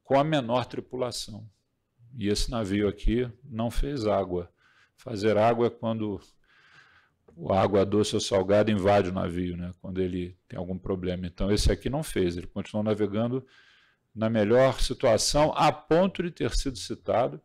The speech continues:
por pesquisador trabalhando na, eh, F G V,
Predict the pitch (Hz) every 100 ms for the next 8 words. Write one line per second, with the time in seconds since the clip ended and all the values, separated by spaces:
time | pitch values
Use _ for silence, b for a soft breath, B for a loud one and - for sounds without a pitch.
0 | _ _ _ _ _ _ _ _ _ _
1 | _ _ _ _ _ 156 156 165 143 -
2 | 139 135 117 110 92 - 127 120 117 107
3 | 104 98 101 113 139 156 151 - _ -
4 | - _ _ _ _ _ - 107 104 117
5 | 110 107 87 101 139 160